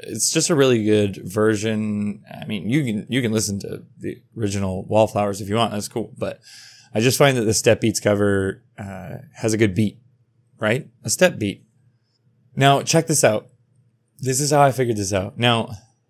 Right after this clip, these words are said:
I'm gonna read a few of the lyrics from it, um, and then you can go check out the whole song. So,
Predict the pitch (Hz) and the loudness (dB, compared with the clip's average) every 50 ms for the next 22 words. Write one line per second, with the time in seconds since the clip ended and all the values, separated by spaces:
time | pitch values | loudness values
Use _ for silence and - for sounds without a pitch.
0 | _ _ _ _ _ _ _ _ _ _ _ _ _ _ _ _ _ _ _ _ | _ _ _ _ _ _ _ _ _ _ _ _ _ _ _ _ _ _ _ _
1 | _ - 120 117 127 131 131 131 131 127 123 - - 127 120 113 110 107 107 104 | _ -4 -2 0 0 0 0 2 2 2 2 2 2 2 4 4 4 6 4 4
2 | 101 98 - - 101 95 95 95 101 - - _ _ _ _ _ _ _ _ _ | 2 2 -2 -2 -2 -2 -2 -4 -6 -8 -14 _ _ _ _ _ _ _ _ _
3 | _ - 113 107 98 95 95 95 92 92 92 92 92 98 - - _ _ _ _ | _ -8 -6 -6 -4 -4 -4 -4 -4 -6 -6 -6 -8 -8 -10 -16 _ _ _ _
4 | _ _ _ _ _ - 107 107 104 101 101 101 101 98 95 101 101 101 92 - | _ _ _ _ _ -10 -8 -6 -4 -4 -2 -2 -4 -4 -6 -6 -6 -6 -4 -4
5 | 107 92 107 90 104 98 110 98 98 - 101 98 107 - _ _ _ _ _ _ | -4 -6 -6 -6 -6 -6 -4 -6 -6 -6 -8 -10 -12 -14 _ _ _ _ _ _
6 | _ _ _ _ _ _ _ _ _ _ _ _ _ _ _ _ _ _ _ _ | _ _ _ _ _ _ _ _ _ _ _ _ _ _ _ _ _ _ _ _
7 | _ _ _ _ _ _ _ _ _ _ - - - 135 135 131 123 - - | _ _ _ _ _ _ _ _ _ _ -6 -2 0 2 4 2 2 0 -4